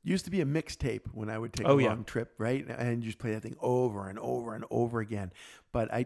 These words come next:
Speaker 1: I do think it's, it has evolved. Uh, we've evolved, but also the medium's evolved.
Speaker 2: Yeah,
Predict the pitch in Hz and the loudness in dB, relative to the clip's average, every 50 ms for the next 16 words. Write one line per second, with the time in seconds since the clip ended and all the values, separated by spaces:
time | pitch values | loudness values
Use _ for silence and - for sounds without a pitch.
0 | - - 131 131 123 143 151 - 156 139 123 120 110 - - - - _ - - | -2 -2 -2 0 2 0 0 0 -4 -4 -4 -6 -8 -8 -12 -14 -14 _ -18 -12
1 | - 113 113 117 120 117 110 117 117 104 113 113 117 107 98 - - - 131 147 | -8 -6 -4 -4 -4 -6 -6 -8 -10 -10 -8 -6 -6 -6 -6 -6 -2 -2 2 4
2 | 214 285 302 302 226 143 131 117 113 113 113 - 170 226 277 - - - - 190 | 6 6 6 4 2 2 2 2 2 0 0 -2 -2 -2 -2 -4 -8 -6 -4 -2
3 | 117 104 110 113 101 92 92 87 80 82 78 76 78 69 - - - - - - | 0 0 0 -2 -2 -6 -8 -10 -12 -14 -14 -14 -14 -14 -14 -16 -16 -18 -20 -12
4 | - 185 285 359 - 117 | -8 -6 -4 -4 -4 -6